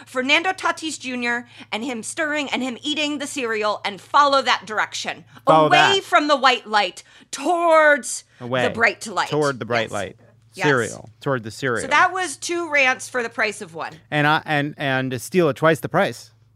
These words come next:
Speaker 1: Thank you.
Speaker 2: <laughs> Megan Gailey, everybody. Malice at the Palace. I like the phrase.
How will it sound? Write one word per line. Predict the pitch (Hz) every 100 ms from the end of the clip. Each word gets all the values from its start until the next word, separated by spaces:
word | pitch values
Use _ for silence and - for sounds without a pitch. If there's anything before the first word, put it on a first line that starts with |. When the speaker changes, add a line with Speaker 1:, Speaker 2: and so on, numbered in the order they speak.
| _
Speaker 1:
Thank | 339 -
you. | - 202 - 1077 1077
Speaker 2:
<laughs> | 1077 - _ -
Megan | 175 180 160
Gailey, | 165 208 139
everybody. | 120 117 120 151 143 - - _
Malice | 156 175 254 233 240
at | 220
the | 180
Palace. | 165 214 226 117 -
I | 160
like | 170 226
the | 170
phrase. | - 175 180 185 - -